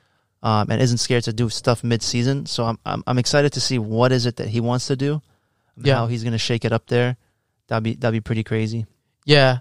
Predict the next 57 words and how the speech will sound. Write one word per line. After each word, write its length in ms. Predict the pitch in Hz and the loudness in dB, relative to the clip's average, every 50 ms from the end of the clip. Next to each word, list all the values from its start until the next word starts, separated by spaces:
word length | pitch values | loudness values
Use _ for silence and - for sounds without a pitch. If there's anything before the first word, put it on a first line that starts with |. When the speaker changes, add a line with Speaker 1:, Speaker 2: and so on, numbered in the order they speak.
| - _ _ | -6 _ _
Speaker 2:
I 140 | - 151 151 | 2 2 4
just 220 | 156 180 170 - | 4 2 2 2
think, 200 | 185 175 165 - | 0 0 2 4
um, 540 | 143 139 139 135 135 135 131 131 131 131 - | 4 6 6 6 4 2 2 0 -2 -4 -6
the 220 | - - 147 147 135 | -10 -2 2 2 4
offensive 580 | 135 - - 139 143 - 160 156 147 - 143 | 4 4 4 4 4 4 4 2 4 2 2
line 260 | 127 135 131 131 135 | 2 2 2 2 0
for 120 | 143 - 135 | 2 4 4
the 80 | 139 | 4
Bills 320 | 135 127 135 135 135 131 127 | 4 6 4 4 6 4 2
was 160 | 127 123 120 | 2 0 2
really 240 | 127 135 135 135 131 | 2 2 4 4 2
on 220 | 131 127 131 127 | 2 0 0 0
point 240 | - - 143 135 135 | 0 2 2 2 4
in 60 | 135 | 2
that 180 | 135 135 131 131 | 2 2 0 0
game. 180 | 139 139 139 | -2 -2 4
This 180 | 147 160 170 - | 4 4 6 6
was 120 | 196 180 | 4 4
one 140 | 156 160 151 | 4 4 4
of 60 | 143 | 4
the 60 | 139 135 | 2 0
games 300 | 131 135 143 143 135 131 | 0 0 0 2 2 2
that 80 | 131 | 4
was 100 | 127 123 | 2 2
very 220 | 123 135 127 127 123 | 2 2 2 2 0
fun 240 | - - 135 127 | 0 -2 -2 0
to 40 | 127 | 0
watch 380 | 123 127 131 135 135 135 - - | -2 0 0 0 0 -2 -4 -6
because 460 | - 139 - 147 139 139 135 127 - - - - - - | -8 -4 -2 0 0 0 -2 -4 -8 -14 -20 -18 -14 -10
Speaker 1:
I 20 | |
think 220 | - - 202 208 - | -6 -6 -6 -2 0
that, 140 | 202 135 | 0 0
Speaker 2:
um, 60 | 127 127 | 2 0
Speaker 1:
that 120 | 123 110 | -4 -6
fumble 460 | - - - 127 147 170 139 120 113 110 | -6 -2 0 0 2 2 2 2 2 2
really 200 | 113 113 110 110 | 0 0 -2 -2
cost 280 | - 120 117 113 - | -2 -2 -2 -2 -2
them 100 | - 110 | -4 -6
the 60 | 107 | -4
game, 260 | 104 117 117 113 107 110 | -4 -2 -2 -2 -2 -4
right? 220 | 110 113 113 - - | -4 -6 -6 -8 -2
Speaker 2:
Yeah, 220 | 151 147 147 135 | 2 6 6 6
the 80 | 127 135 | 6 4
Speaker 1:
I 20 | |
think 60 | - | 0
Speaker 2:
Cam 180 | - 160 156 147 | 2 2 2 2
Speaker 1:
so, 20 | 143 | 2
Speaker 2:
Newton 260 | 143 151 156 147 139 | 0 0 0 0 -2
Speaker 1:
yeah. 60 | 117 | 0
Speaker 2:
fumble, 320 | 113 151 147 147 143 139 135 | 0 0 2 2 2 0 2
yeah, 240 | 131 127 127 127 | 2 2 0 0
that 160 | 123 131 131 131 | 0 0 0 2
was 200 | 135 131 135 131 | 2 0 0 -2
a 60 | 127 | 0
really 220 | 127 143 139 135 131 | 0 2 2 0 -2
tough 280 | - - - 131 131 | -4 -4 -6 -6 -6